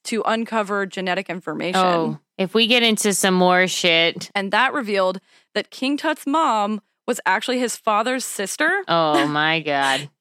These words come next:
Speaker 1: Yep. So King Tut's mom couldn't have been Nefertiti because it was actually his father's sister slash his aunt was his mom,
Speaker 2: <gasps>
Speaker 1: which may have explained some of his, like, physical issues. So his left foot was badly deformed, uh,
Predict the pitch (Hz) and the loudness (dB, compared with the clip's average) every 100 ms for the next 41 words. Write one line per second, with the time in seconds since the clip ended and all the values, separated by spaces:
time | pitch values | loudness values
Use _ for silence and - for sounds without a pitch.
0 | - - - _ _ _ - - _ - | -4 -4 -4 _ _ _ -20 -20 _ -2
1 | 285 269 220 - - 294 330 403 415 311 | 0 0 -4 -10 -6 -4 -2 -2 -2 0
2 | 294 302 294 - - 311 349 285 254 233 | 0 0 -2 -6 -4 -2 -2 -2 -2 0
3 | 196 202 - 190 185 196 226 226 208 214 | -2 -4 -8 -8 -8 -8 -8 -6 -2 -2
4 | 240 277 240 - 226 247 262 220 - 240 | -2 -4 -6 -2 -2 0 -2 -6 -6 -6
5 | 220 196 196 208 190 190 - 202 - 196 | -4 -4 -4 -2 -2 -2 -6 -8 -4 -2
6 | 170 202 196 185 185 170 170 180 208 302 | -2 -4 -8 -8 -4 -2 -2 -4 -2 0
7 | 311 311 294 220 233 220 233 247 269 233 | 0 0 0 -2 -4 -4 -2 0 -2 -4
8 | - 233 226 220 220 214 208 226 196 196 | -2 -2 -2 -2 -2 -2 -2 -4 -2 -2
9 | 190 - - 202 226 208 214 190 180 175 | -4 -10 -6 -4 -4 -4 -4 -2 -4 -4
10 | 247 269 320 320 - - _ _ _ _ | -4 -4 -4 -8 -12 -20 _ _ _ _
11 | 247 226 240 220 208 220 247 - 240 233 | -4 -2 -2 -6 -2 -2 -2 -4 -4 -2
12 | 214 202 175 180 185 220 262 247 240 214 | -4 -8 -4 0 0 0 -4 -6 -6 -4
13 | 202 196 202 202 - - 180 170 | -2 0 -2 -6 -8 -4 -2 -2